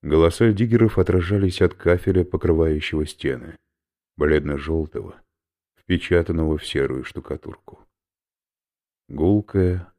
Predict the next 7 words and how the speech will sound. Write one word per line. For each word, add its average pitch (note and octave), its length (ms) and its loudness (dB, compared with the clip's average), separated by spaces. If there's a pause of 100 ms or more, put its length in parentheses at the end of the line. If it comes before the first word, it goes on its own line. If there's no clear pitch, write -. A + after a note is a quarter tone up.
мокрое D2 680 -2
эхо. - 440 -8 (1600)
Старик F2 500 2
показал, A2+ 560 4
как G2+ 300 0
включать F#2+ 520 0
воду. D2 440 -4